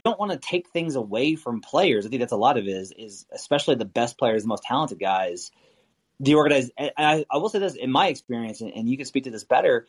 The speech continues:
in my experience, organizations very rarely wanna take things away from guys. They want guys to feel empowered and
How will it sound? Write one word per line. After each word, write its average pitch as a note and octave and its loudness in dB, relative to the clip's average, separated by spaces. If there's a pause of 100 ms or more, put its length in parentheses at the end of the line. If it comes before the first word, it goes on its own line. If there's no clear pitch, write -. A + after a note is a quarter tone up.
(200)
in C#3 4
my D#3+ 6
experience, F#3 2
organizations D3 2
very A#2 4
rarely A#2+ 4
wanna A2 -2
take A2 -6
things G2+ -6
away F#2 0
from F#2 -14
guys. C2 -10
They A#2+ 2
want C3+ 2
guys C3+ 4
to C3+ -10
feel C3 0
empowered A2 0
and F#2 -18